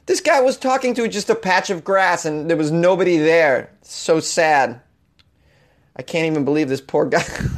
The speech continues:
Oh my God. Oh, the, the cemetery's like, "Our sincere apologies." They always have these empty apologies. Yeah, suck it, cemetery.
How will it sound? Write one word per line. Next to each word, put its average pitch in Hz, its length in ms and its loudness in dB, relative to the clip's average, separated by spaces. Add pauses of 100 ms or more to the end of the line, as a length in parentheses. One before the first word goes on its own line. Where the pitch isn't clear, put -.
(260)
Oh 170 60 -6
my 151 120 -6 (220)
God. - 500 -8 (880)
Oh, 185 240 2
the, 160 140 0
the 156 200 -6
cemetery's 175 540 0
like, 160 180 2
"Our 170 240 2
sincere 175 520 -2
apologies." 156 560 0
They 208 120 0
always 403 240 4
have 294 120 2
these 165 200 0
empty 175 340 -2
apologies. 143 640 0
Yeah, 160 540 2
suck - 420 -2
it, - 240 -2
cemetery. 147 760 0